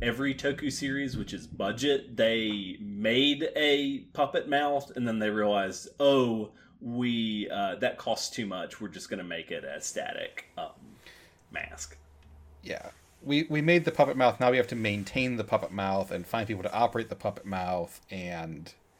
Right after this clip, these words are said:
Speaker 2: yeah.
Speaker 1: Yeah. So the pr-, the actual produced series is, I'd say, better than, they, they learned a lot from their mistakes and they grew.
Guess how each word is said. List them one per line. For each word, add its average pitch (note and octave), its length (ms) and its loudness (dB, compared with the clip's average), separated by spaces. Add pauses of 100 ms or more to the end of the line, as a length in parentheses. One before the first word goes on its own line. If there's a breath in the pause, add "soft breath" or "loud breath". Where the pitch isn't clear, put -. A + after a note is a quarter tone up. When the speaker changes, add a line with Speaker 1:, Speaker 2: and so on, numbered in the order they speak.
(580 soft breath)
Speaker 2:
yeah. F2+ 280 -4 (280)
Speaker 1:
Yeah. - 80 -16 (1300 soft breath)
So D3+ 240 4
the B2+ 280 2
pr-, F#3+ 260 -4 (100)
the F3 220 4
actual G#3 420 4
produced C#3 640 2
series G#2 800 0
is, F#2+ 720 -4 (920)
I'd F4+ 120 -12
say, F#4 240 4
better A2+ 760 0
than, G#2+ 480 -4 (320 loud breath)
they, F#3+ 280 8
they F3 160 0
learned F3 360 2
a G3+ 60 2
lot D3+ 280 -2
from C#3+ 120 -10
their B2 140 -4
mistakes G2+ 560 -4
and G2+ 120 -8
they F2+ 80 -10
grew. F#2+ 600 -10